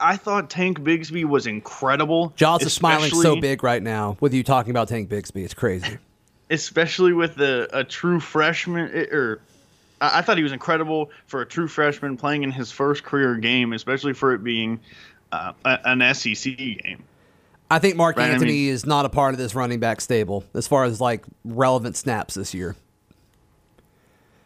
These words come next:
Speaker 2: I, I said it, you know, I, I think there's gonna be a guy left out, and we were kinda like, "Is it D J?" Uh, ba-, based on, um, we, we have not seen Malzahn kind of reverse his, uh,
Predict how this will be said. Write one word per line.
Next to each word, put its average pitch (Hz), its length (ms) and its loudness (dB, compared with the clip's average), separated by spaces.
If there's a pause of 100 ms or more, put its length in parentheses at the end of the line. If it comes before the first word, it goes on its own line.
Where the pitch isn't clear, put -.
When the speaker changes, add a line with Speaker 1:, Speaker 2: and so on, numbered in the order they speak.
(320)
Speaker 2:
I, 170 280 4
I 180 40 4
said 208 280 4
it, 165 140 6
you 170 80 2
know, 160 80 4
I, 165 280 4
I 165 100 4
think 180 240 0
there's 170 160 4
gonna 180 160 2
be 175 120 4
a 165 40 4
guy 165 280 2
left 165 320 2
out, 156 360 4 (320)
and 139 600 2
we 143 140 4
were 147 80 6
kinda 151 240 2
like, 139 160 2
"Is 127 140 -2
it 123 120 -4
D 147 180 2
J?" 180 360 4 (100)
Uh, 131 380 2
ba-, 123 240 0 (720)
based 170 280 4
on, 185 200 4
um, 180 240 2
we, 190 240 -2
we 220 160 6
have 214 120 4
not 185 340 2
seen 196 320 2
Malzahn 160 720 4
kind 151 180 0
of 135 300 0 (500)
reverse 165 680 4
his, 151 400 2
uh, 160 100 4